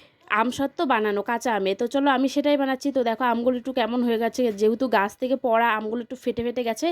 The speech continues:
তো এই চার পাঁচটা আম দিয়ে আমি আজকে বানাবো আমসত্ত্ব। আমি কেমনভাবে আমসত্ত্ব বানাই সেটা তোমাদের সাথে অবশ্যই শেয়ার করবো, আর লাস্টে কী হয়েছে সেটাও শেয়ার করবো। তো চলো, পুরো ভিডিওটা কন্টিনিউ দেখতে থাকো। তো দেখো, এবার আমি আমগুলোকে ছুলে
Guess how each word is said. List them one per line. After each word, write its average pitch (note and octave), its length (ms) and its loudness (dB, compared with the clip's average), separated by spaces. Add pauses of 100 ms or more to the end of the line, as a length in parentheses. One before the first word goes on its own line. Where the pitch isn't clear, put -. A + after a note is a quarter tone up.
(280)
তো D#4 140 2
এই E4+ 40 8 (100)
চার C4 220 4
পাঁচটা C#4 340 0
আম A3 160 -4
দিয়ে C#4+ 180 2
আমি B3 160 -2
আজকে - 260 -8
বানাবো A3+ 260 -2 (100)
আমসত্ত্ব। G#3+ 340 -4 (160)
আমি A#3+ 100 -2 (100)
কেমনভাবে C4 480 0 (100)
আমসত্ত্ব B3 360 -4 (100)
বানাই B3 220 -2
সেটা A#3+ 220 -2
তোমাদের A#3+ 260 -2
সাথে B3+ 200 0
অবশ্যই A#3+ 360 0
শেয়ার D4+ 200 4
করবো, D4 180 2 (420)
আর G#3+ 120 4
লাস্টে C4 240 2 (100)
কী D#4 160 4
হয়েছে E4 200 2 (120)
সেটাও C#4 300 2
শেয়ার G3+ 220 2
করবো। F#3 240 0
তো A#3+ 140 2
চলো, C4 220 6
পুরো - 180 4
ভিডিওটা B3 360 0
কন্টিনিউ C4 340 2 (540)
দেখতে F#4 340 2
থাকো। C#4+ 260 4 (600)
তো C4 60 0 (120)
দেখো, D4+ 220 0 (200)
এবার B3+ 240 2
আমি D4 80 0 (120)
আমগুলোকে B3 360 -2 (120)
ছুলে C#4 200 0